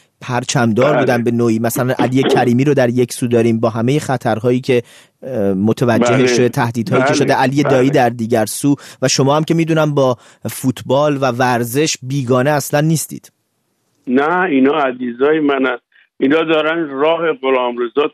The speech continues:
Speaker 2: تختی رو میرن. پهلوان، پهلوونی دارن می‌کنن. کاری که انجام می‌دن، از ثروتشون،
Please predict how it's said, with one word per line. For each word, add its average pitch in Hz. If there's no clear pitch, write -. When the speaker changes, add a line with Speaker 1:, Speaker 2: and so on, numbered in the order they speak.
Speaker 2:
تختی 139
رو 160
میرن. 98
پهلوان، 123
پهلوونی 135
دارن 120
می‌کنن. 107
کاری 156
که 156
انجام 131
می‌دن، 143
از 139
ثروتشون، 139